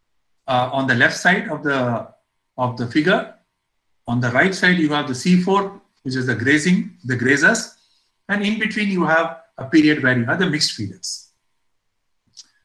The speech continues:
So look at the time period on the y-axis from fourteen million years to about,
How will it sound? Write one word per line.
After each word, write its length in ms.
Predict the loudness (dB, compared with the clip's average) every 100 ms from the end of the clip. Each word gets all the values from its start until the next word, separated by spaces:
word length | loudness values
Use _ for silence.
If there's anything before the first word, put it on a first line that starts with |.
| _
So 140 | -4
look 280 | 0 2 4
at 200 | 2 2
the 220 | 0 -2
time 340 | 2 2 4 2
period 260 | 4 4
on 100 | 2
the 80 | 0
y-axis 640 | 0 2 2 0 -6 -8 -6
from 400 | -4 -4 -6 -16 _ _ _
fourteen 400 | -4 -2 2 4
million 260 | 4 4 2
years 340 | 2 0 0
to 140 | 0 0
about, 480 | 4 4 4 0